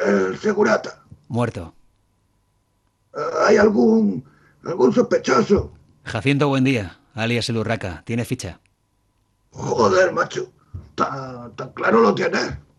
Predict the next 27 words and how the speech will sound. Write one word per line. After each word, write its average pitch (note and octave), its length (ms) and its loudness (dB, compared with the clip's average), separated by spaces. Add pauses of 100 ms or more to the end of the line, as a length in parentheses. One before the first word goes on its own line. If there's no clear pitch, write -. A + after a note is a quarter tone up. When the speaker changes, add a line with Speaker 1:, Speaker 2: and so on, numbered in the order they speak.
Speaker 2:
Es A2+ 160 -6
de B2 60 -4
mi A2+ 100 -2
barrio. G2 380 -8 (2250)
La A2+ 120 -6
travesía C3 440 -2
al F#3 60 -2
barrio E3+ 240 -2
de C#3 80 -2
las G2+ 140 -4
Minas A#2 400 0
no C3+ 160 -2
era F3 100 -6
muy C#3 140 -2
larga, B2 300 -6
pero A2 160 -6
a - 20 -4
mí F#3+ 120 -6
se E3+ 140 -4
me B2 100 -8
hacía D#3 280 -8
siempre B2 460 -6
dura. D#2 360 -18 (560)
Tal G#2+ 160 -6
vez A#2 160 -6
por A2 140 -4
eso E2+ 340 -6